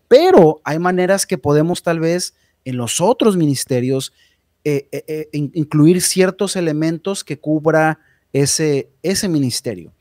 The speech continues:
Ah, por ejemplo, el ministerio de, de, de, digamos, de diáconos. Si no tenemos un director de diáconos o nos hacen falta diáconos, pero tenemos un ministerio de varones,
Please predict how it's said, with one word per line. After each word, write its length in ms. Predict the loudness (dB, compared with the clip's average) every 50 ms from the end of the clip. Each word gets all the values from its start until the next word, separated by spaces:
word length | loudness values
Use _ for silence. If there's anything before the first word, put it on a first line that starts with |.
| _ _ _ -20 _ _ -18
Ah, 280 | -14 -12 -12 -12 -12 -12
por 120 | -10 -10 -8
ejemplo, 360 | -6 -6 -6 -4 -4 -4 -4
el 80 | -4 -4
ministerio 500 | -6 -6 -8 -4 -2 0 2 4 4 6
de, 200 | 4 4 2 0
de, 520 | -2 -4 -2 -2 0 0 -2 -2 -4 -6
de, 240 | -8 -8 -6 -6 -4
digamos, 500 | -2 -2 0 0 0 2 2 2 2 2
de 200 | 0 0 0 0
diáconos. 720 | 0 2 2 2 2 0 -4 -6 -6 -6 -12 -16 -18 _ _ _ _ _ _ _ _ -16
Si 140 | -10 -6 -4
no 140 | -2 -2 0
tenemos 380 | 0 0 2 2 0 -2 -2
un 120 | -2 -2 0
director 360 | 0 0 -2 -2 -2 -2 0
de 120 | 0 0
diáconos 600 | 0 0 0 0 0 -2 -4 -6 -6 -6 -8 -8
o 40 | -8
nos 180 | -8 -8 -6 -8
hacen 400 | -8 -8 -6 -6 -6 -6 -6 -6
falta 340 | -4 -4 -4 -2 -2 -2 -2
diáconos, 600 | 0 0 -2 -2 -2 -6 -6 -6 -6 -8 -8 -10
pero 220 | -8 -6 -6 -6
tenemos 420 | -4 -2 -2 0 0 0 -2 -4 -4
un 60 | -4
ministerio 440 | -4 -4 -4 -4 -4 -4 -2 0 0
de 100 | 0 2
varones, 580 | 2 2 0 0 -2 -2 -4 -6 -6 -8 -12